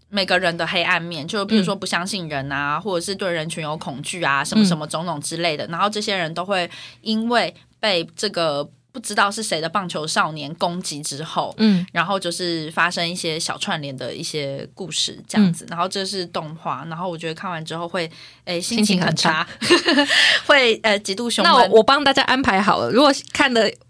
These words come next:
Speaker 2: 就是用穿插的，如果
Speaker 1: 嗯。
Speaker 2: 因为看了许推荐的一些心情偏差的片，那你们去看《机不可失》。
Speaker 1: 哦。
Speaker 2: <laughs> 看完看《机不可失》，心情会好。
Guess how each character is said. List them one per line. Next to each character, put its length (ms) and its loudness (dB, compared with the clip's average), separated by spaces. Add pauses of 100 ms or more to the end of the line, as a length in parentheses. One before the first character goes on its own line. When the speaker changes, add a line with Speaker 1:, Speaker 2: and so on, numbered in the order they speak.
(120)
Speaker 2:
就 120 0
是 100 4
用 160 6
穿 260 4
插 220 4
的， 100 2
如 140 8
果 120 8
Speaker 1:
嗯。 220 -2 (220)
Speaker 2:
因 160 -2
为 200 6
看 200 2
了 200 4
许 240 -6
推 180 2
荐 100 4
的 80 0
一 60 2
些 140 2
心 160 -2
情 160 2
偏 180 0
差 160 4
的 60 2
片， 260 -2
那 120 2
你 60 0
们 80 -2
去 160 0
看 240 2
《机 120 -8
不 100 -2
可 100 -4
失》。 220 -6 (260)
Speaker 1:
哦。 180 8
Speaker 2:
<laughs> 120 -2
看 160 4
完 180 6 (120)
看 220 2
《机 140 -4
不 120 2
可 120 2
失》， 240 -2
心 80 -2
情 160 0
会 80 2
好。 160 0